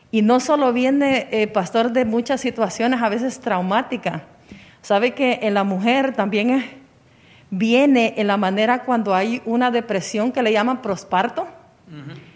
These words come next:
Speaker 1: Y es un desbalance. Eh, cuando yo tuve a Obed, eh, sufrí de esto. Pero como dijo usted, cuando uno tiene a Cristo,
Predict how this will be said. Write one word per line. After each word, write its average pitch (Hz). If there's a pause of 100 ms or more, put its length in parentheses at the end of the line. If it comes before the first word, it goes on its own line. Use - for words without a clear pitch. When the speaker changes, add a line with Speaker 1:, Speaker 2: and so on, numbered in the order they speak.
(140)
Speaker 1:
Y 214
es 214
un 285
desbalance. 220
Eh, 180 (200)
cuando 185
yo 185
tuve 247
a 247
Obed, 220 (1300)
eh, 208 (720)
sufrí 240 (260)
de 190
esto. 202 (920)
Pero 202
como 208
dijo 214
usted, 269 (160)
cuando 208
uno 233
tiene 262
a 247
Cristo, 269